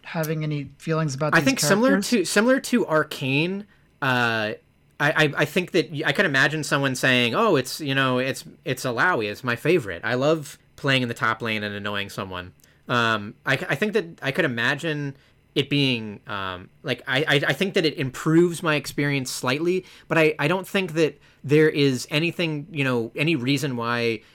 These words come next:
Speaker 2: a non-League of Legends fan couldn't just play this. And this,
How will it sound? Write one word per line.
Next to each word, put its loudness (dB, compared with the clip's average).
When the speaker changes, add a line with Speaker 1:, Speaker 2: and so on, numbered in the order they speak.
Speaker 2:
a 2
non-League 0
of -4
Legends -6
fan -4
couldn't -4
just -8
play 0
this. -2
And -4
this, -6